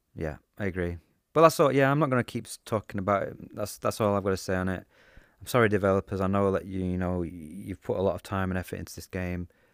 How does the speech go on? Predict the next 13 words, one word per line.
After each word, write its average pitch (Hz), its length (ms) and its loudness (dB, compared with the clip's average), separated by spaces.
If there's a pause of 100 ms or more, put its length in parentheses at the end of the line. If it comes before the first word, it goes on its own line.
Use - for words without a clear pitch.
(380)
and, 87 460 -4 (120)
you 101 100 -2
know, 98 80 2
I, 67 240 -2
I 98 80 -4
could - 320 -6
go 92 420 2
through 95 320 0
lots 95 240 0
of 90 100 -14
details 90 520 -4
and 87 260 -6 (480)
things 90 640 -4